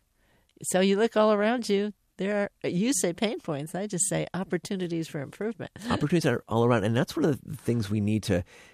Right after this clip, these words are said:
Speaker 2: instill in our, in our next generation of clinicians and nurses and doctors, many of whom are getting sort of burnt out on the day-to-day of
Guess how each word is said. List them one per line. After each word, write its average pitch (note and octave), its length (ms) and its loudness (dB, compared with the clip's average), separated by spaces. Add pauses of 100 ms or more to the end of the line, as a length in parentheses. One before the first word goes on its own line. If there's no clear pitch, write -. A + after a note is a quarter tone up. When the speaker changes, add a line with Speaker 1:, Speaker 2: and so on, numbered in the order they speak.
(140)
Speaker 2:
instill G#2+ 500 4
in F#2+ 140 2
our, F#2+ 240 0 (280)
in F2+ 100 -2
our F2 180 0 (100)
next F#2+ 220 -2
generation F#2 520 0
of E2+ 220 -4
clinicians F#2 500 0
and D#2+ 80 -4
nurses F#2+ 320 -4
and E2+ 80 -4
doctors, F#2+ 380 -4
many C#3 140 4
of D3 80 2
whom A2+ 120 2
are G2+ 60 4
getting F#2 200 0
sort F2 140 -2
of - 60 -6
burnt G2+ 260 0
out G#2 200 2
on E2 80 -2
the F2 100 0
day-to-day F2+ 640 2
of D#2 160 0